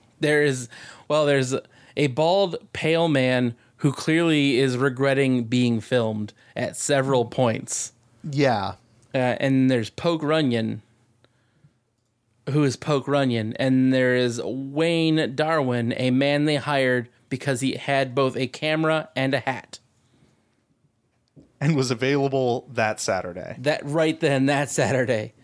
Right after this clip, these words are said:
Speaker 1: Um, basically, the intro is <laughs> a fake journalist softballing questions at Poke Runyon.
Speaker 2: Real,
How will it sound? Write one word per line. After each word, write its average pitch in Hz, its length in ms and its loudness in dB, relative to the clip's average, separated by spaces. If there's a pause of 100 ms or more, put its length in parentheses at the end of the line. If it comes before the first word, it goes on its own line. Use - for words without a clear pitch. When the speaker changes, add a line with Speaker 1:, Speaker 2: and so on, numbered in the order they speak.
(480)
Speaker 1:
Um, 135 540 2 (220)
basically, 151 840 0 (800)
the 139 240 -2
intro 170 460 2
is - 540 0 (440)
<laughs> - 440 -14
a 147 120 0
fake 170 360 -4
journalist 156 560 0
softballing 165 960 0
questions 143 540 -2
at - 140 -4
Poke 151 200 0
Runyon. 127 440 -2 (1300)
Speaker 2:
Real, 143 520 2